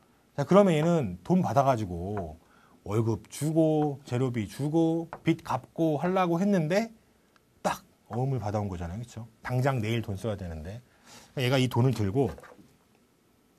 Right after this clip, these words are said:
너무 이쪽에다 그랬네. 돈을 들고 은행을 찾아갑니다. "죄송해요. 이거 지울게요." 이렇게. 그러면 은행은,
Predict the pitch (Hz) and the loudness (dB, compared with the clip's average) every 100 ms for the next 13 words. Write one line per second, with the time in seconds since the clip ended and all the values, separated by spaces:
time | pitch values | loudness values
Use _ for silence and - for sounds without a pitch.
0 | - _ _ _ - 98 90 110 92 85 | -20 _ _ _ -10 -10 -6 -6 -6 -8
1 | 76 80 - - - _ 117 123 98 104 | -10 -12 -16 -20 -20 _ -6 -4 -4 -4
2 | 92 - - - - _ _ _ _ - | -6 -10 -14 -16 -18 _ _ _ _ -6
3 | 139 165 160 139 143 147 98 78 78 - | 0 2 2 -2 -4 -4 -6 -8 -14 -20
4 | - - - _ - - _ - - - | -20 -20 -20 _ -20 -20 _ -16 -16 -18
5 | - - - - - _ _ - _ - | -18 -16 -18 -16 -18 _ _ -20 _ -20
6 | - - _ - - - _ _ 123 123 | -18 -20 _ -18 -18 -20 _ _ -2 2
7 | 120 98 98 - 107 90 78 - - _ | 2 0 -2 -2 -2 -2 -4 -6 -8 _
8 | _ _ _ _ _ - - - - - | _ _ _ _ _ -20 -20 -20 -20 -20
9 | - - - _ _ _ - 90 - - | -20 -20 -20 _ _ _ -16 -16 -16 -20
10 | _ _ _ _ _ _ _ _ _ - | _ _ _ _ _ _ _ _ _ -4
11 | 160 160 139 180 151 147 151 87 | 0 2 4 4 2 0 -2 -4